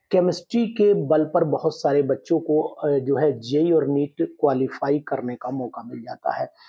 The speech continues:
यानी कि ये इस subject को, chemistry को borderline subject क्यों कहते हैं ये जान लीजिए। क्यों ये selection के लिए important होता है ये भी आपको मैं बता रहा हूँ।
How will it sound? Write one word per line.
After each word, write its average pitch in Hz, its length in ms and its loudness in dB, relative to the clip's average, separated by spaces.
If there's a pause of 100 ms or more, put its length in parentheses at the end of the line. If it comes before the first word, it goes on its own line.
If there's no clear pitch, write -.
(260)
यानी 196 280 4
कि 233 460 -2
ये 180 240 2
इस 233 420 -6
subject 160 460 0
को, 160 100 2
chemistry 208 460 -2
को 226 140 2
borderline 151 640 2
subject 139 600 -6
क्यों 151 140 0
कहते 127 340 -6
हैं 135 120 -4
ये 143 240 -2
जान 127 240 -4
लीजिए। 120 280 -6 (120)
क्यों 262 240 0
ये 233 100 2
selection 175 520 0
के 170 120 -4
लिए 175 100 4
important 151 640 0
होता 151 240 0
है 151 160 0
ये 143 80 2
भी 156 140 0
आपको - 280 0
मैं 147 140 2
बता 139 200 0
रहा 143 200 0
हूँ। 175 200 -2